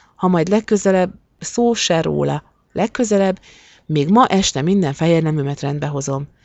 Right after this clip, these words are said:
Zöld pamuttal jelet varrok mindegyikbe, és hét lakat alatt őrzöm. Ilyen későn még sosem mentem iskolába. A gyomrom is korog, nem ettem meg a reggelimet. Jobb kezemben az iskolatáska, bal kezemet az övemen tartom,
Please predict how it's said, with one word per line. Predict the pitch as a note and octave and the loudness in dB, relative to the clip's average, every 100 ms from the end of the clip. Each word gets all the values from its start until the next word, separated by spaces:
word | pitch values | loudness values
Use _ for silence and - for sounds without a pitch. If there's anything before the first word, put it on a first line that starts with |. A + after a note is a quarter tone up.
| _ _ | _ _
Zöld | D#3 A3 A#3+ | 4 6 8
pamuttal | A3 G#3 F#3+ - D3+ | 6 4 2 0 4
jelet | F#3 E3 - | 4 4 0
varrok | C#3+ G#2 - | -4 -4 -2
mindegyikbe, | F#3+ F#3+ E3 D#3 D#3+ D3+ - | 0 2 0 -2 -4 -6 -8
és | - - | -12 -10
hét | - A3 G#3+ | 0 0 2
lakat | C#3+ E3 - | -4 -4 -6
alatt | - D#3 D3+ - | -4 -4 -4 -8
őrzöm. | C#3+ C3+ C#3+ - C#3 C#3+ - _ _ - - _ _ _ - _ _ | -8 -8 -8 -6 -6 -8 -12 _ _ -20 -20 _ _ _ -20 _ _
Ilyen | C4+ C#4 | 2 2
későn | A3 G3+ F#3 E3 D#3 | 2 0 0 -2 -2
még | D#3+ | -4
sosem | - D3 - D3 | -6 -6 -6 -6
mentem | D3 - D3+ | -8 -8 -8
iskolába. | D3 - D3+ D3 D3+ D3+ D3 _ _ _ - _ | -8 -8 -8 -8 -8 -10 -12 _ _ _ -20 _
A | - | -10
gyomrom | C#3 E3 E3+ E3+ | -2 0 0 0
is | E3+ - | 0 -2
korog, | E3 E3 F3 - | 0 0 0 -4
nem | G#3+ F#3+ | -2 0
ettem | D3+ - D3 | -2 -4 -6
meg | D3 C#3+ | -6 -8
a | D3+ | -8
reggelimet. | D#3 E3 - E3 - - _ - _ _ - _ | -10 -12 -12 -10 -12 -14 _ -20 _ _ -20 _
Jobb | G#3+ F#3+ | 2 4
kezemben | F3+ D#3+ C#3+ C#3+ - | 0 0 -2 -6 -10
az | - | -6
iskolatáska, | F#3 - G#3 G3 G3 G3 - | -6 0 -2 0 -4 -4 -4
bal | F#3 F3+ E3+ | 0 0 0
kezemet | E3+ D3+ C#3 - | -4 -6 -10 -10
az | - | -10
övemen | C3+ E3 E3+ E3+ | -6 -2 -2 -2
tartom, | F3 E3+ - F3+ | -2 -2 0 -2